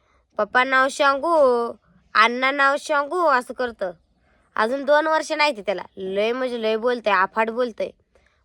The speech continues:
"माझं, माझं, नाही, नाही," असं करतं. लय म्हणजे लय बोलतंय या. बोलून बोलून ते तोंडाला फेस आणतंय त्याच्या त्याच्या. लय म्हणजे लय आफाट बोलतंय आणि दिवसा तर एखादी डुलकी घेत नाही या.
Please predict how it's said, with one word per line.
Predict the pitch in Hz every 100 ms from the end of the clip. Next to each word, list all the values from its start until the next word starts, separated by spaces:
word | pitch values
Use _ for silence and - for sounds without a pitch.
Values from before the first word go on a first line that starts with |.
| -
"माझं, | 202 202 233 381 - _ _ _ - - -
माझं, | 214 214 208 294 381 - _ - - - - -
नाही, | 208 220 233 254 247 233 214 208 190 _ _ _ _ -
नाही," | 220 233 269 269 247
असं | 233 233
करतं. | 240 220 202
लय | 190 196 208
म्हणजे | 226 226
लय | 196 196
बोलतंय | 214 214 - 190
या. | 196 202 - - - _
बोलून | 202 240 262 294 294
बोलून | 269 294 285 269
ते |
तोंडाला | 285 285 269 254 269
फेस | - 240 247
आणतंय | 233 226 185
त्याच्या | 180 180
त्याच्या. | 175 180 - - - - - - - -
लय | 196 226
म्हणजे | 254 262 254
लय | 240 240
आफाट | 226 214 233
बोलतंय | 226 247 226
आणि | 220
दिवसा | 220 240 233
तर | 233
एखादी | 240 226 220 233
डुलकी | 226 254 214 202
घेत | 196 190
नाही | 190
या. | 175